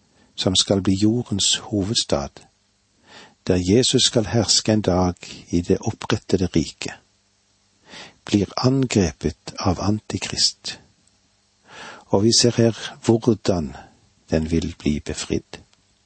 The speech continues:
Den andre årsaken til denne delen av Skriften er så viktig, er at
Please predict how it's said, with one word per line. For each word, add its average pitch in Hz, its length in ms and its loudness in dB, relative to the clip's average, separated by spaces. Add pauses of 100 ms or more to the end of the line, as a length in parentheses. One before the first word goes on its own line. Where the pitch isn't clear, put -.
(2000)
Den 123 120 4
andre 139 300 4
årsaken 123 680 2
til 95 280 2
denne 98 240 4
delen 90 360 2
av 90 140 2
Skriften - 440 -4
er 82 40 -2
så 90 160 2
viktig, 82 480 -4 (160)
er 80 160 -6
at 85 160 -6